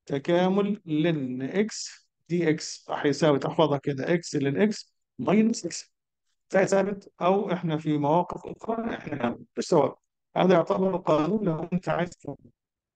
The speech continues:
لو أنت عايز تعمله بالبارت، هتحط يو دي في نفس اللي فوق. شلون يعني؟ واحد يقول لي: "أنا عايز أعملها بالبارت." هعملها بالبارت، واللي عايز يحفظ قانون يحفظ. لو إني هعملها بالبارت، هقول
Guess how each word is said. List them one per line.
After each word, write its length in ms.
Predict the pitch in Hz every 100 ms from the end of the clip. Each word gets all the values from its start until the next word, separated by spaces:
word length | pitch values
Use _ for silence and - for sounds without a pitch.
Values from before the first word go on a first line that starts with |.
| _ _ -
لو 160 | 220
أنت 140 | 233 220
عايز 260 | 208 202
تعمله 280 | - 190 202
بالبارت، 500 | 170 165 233 240 -
هتحط 340 | 185 208 190
يو 240 | 175 180 190
دي 160 | 170
في 200 | 165 202
نفس 300 | 196 196 196
اللي 160 | 175 156
فوق. 240 | 151 139 _ _ _ _ _ _ _ _
شلون 280 | - 196 190
يعني؟ 260 | 170 151
واحد 240 | 156 180 165
يقول 180 | 180 180
لي: 80 |
"أنا 80 | 165
عايز 200 | 170 175
أعملها 320 | 151 175 170
بالبارت." 360 | 156 147 135 - _ -
هعملها 360 | 226 240 202
بالبارت، 460 | 175 156 170 226 226
واللي 160 | 202
عايز 200 | 190 180
يحفظ 240 | 185 - 165
قانون 260 | 160 147
يحفظ. 380 | 143 - _ - _ _ _ _ _ _ _ _ _
لو 200 | 156 185
إني 120 | 214
هعملها 460 | 175 156 165 196 170
بالبارت، 500 | 151 139 165 196 196
هقول 560 | 143 139 156 190 185